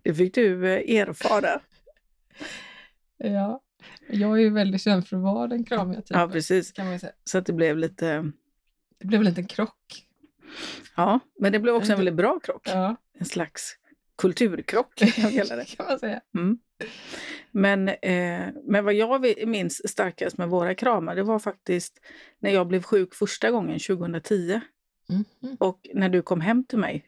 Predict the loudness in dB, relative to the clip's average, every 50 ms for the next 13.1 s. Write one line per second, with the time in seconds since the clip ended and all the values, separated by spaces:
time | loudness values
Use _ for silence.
0 | _ _ -14 -10 -4 -2 0 0 0 0 -2 -6 _ _ _ _ _ -20 -20 -20
1 | -20 -20 -20 -20 -20 -20 _ _ _ _ _ 0 2 2 2 2 0 -2 -4 -8
2 | -10 -8 -2 0 2 2 2 2 0 0 0 2 2 0 0 0 0 2 4 4
3 | 2 2 0 0 0 2 0 0 -2 -4 -4 -4 -2 -4 -4 -2 -2 -2 0 2
4 | 2 0 0 -2 -4 -2 0 0 0 0 0 0 0 -2 -2 -4 -12 -20 _ _
5 | _ _ _ _ _ _ _ _ -4 -4 -2 0 2 2 2 2 0 -2 -2 -2
6 | 0 0 0 2 0 -2 -6 _ -18 -20 _ _ _ _ _ _ _ _ -4 0
7 | 2 4 4 4 2 2 2 2 2 0 0 -2 -4 -4 -4 -6 -8 -14 _ _
8 | _ _ _ _ _ -4 -4 -2 -2 -4 -6 -8 _ _ _ _ _ _ _ _
9 | _ _ -2 0 2 2 2 2 0 -2 -4 -6 -10 -12 -18 -20 _ _ _ _
10 | _ _ _ _ _ _ _ _ -4 0 2 2 2 0 0 -2 0 0 0 -2
11 | -4 -10 _ _ _ _ _ _ -8 -8 -6 -6 -8 -6 -2 0 2 2 2 0
12 | -2 -4 -10 -14 -12 -10 -10 -10 -10 -12 -14 -16 -20 _ _ _ 2 4 4 4
13 | 2